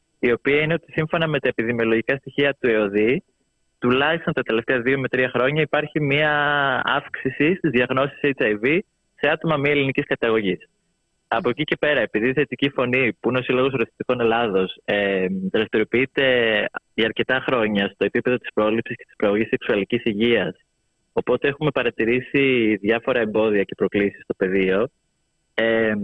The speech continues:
αυτό που έχουμε δει είναι ότι οι μετακινούμενοι πληθυσμοί αντιμετωπίζουν κάποια εμπόδια στην πρόσβασή τους σε υπηρεσίες υγείας. Ειδικά σε ό,τι έχει να κάνει με την εξέταση, αλλά και με τη διασύνδεση με δημόσι-, με δημόσιους φορείς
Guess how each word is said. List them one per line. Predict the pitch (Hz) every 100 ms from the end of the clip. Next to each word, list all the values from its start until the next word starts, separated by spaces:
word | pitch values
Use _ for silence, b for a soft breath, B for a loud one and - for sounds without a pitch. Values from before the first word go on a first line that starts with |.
| 104 -
αυτό | 117 151
που | -
έχουμε | - 143
δει | 135 151
είναι | 147 117
ότι | 98 107
οι |
μετακινούμενοι | 110 113 113 120 139 139
πληθυσμοί | 113 - - 104 101 117 _ _ _ _ _
αντιμετωπίζουν | - 113 127 120 147 165
κάποια | 160 165
εμπόδια | 127 151 165 170 170
στην | 151
πρόσβασή | 156 151 147
τους | 156
σε | -
υπηρεσίες | - 123 160 160
υγείας. | 143 123 120 82 82 _ _ _ _ _ - - _
Ειδικά | - 120 120 147
σε | 156
ό,τι | 147
έχει | 139
να | 123
κάνει | 139 135
με | 123
την | 110
εξέταση, | 104 - 107 - 107 - 147 202 _ _ _ _
αλλά | - 143 160
και | 170
με | 151
τη | 147
διασύνδεση | 139 135 160 165 170 151
με | 127
δημόσι-, | 127 135 139 131
με | 123 123 117
δημόσιους | 113 127 143 139
φορείς | - 107 110 170 202